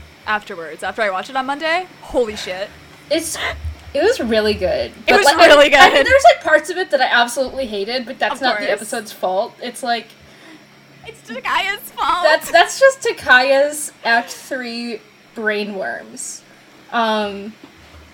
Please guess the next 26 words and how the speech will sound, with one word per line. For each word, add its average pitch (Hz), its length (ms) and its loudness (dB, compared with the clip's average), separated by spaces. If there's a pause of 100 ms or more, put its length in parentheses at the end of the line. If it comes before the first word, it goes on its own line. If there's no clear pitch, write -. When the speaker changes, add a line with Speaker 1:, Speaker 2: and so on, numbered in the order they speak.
(880)
Speaker 2:
straight 302 440 2
up, 403 320 4 (540)
I 269 120 4
don't 247 220 -2
even 320 280 -2
know 233 140 2
what 240 140 2
happens 208 500 -8
in - 80 -12
Act 233 280 -10
Three. 208 320 -4
Like, 269 160 4
I 294 100 6
was, 330 140 0
like, 320 160 -4
talking 269 360 -2
to 294 80 -4
Sophie, 220 360 -4
and 254 80 -6
we 226 80 -6
were 226 100 -8
going 208 260 -2
over 226 220 -4
our 220 100 2
notes, 208 400 -6
and 226 240 -4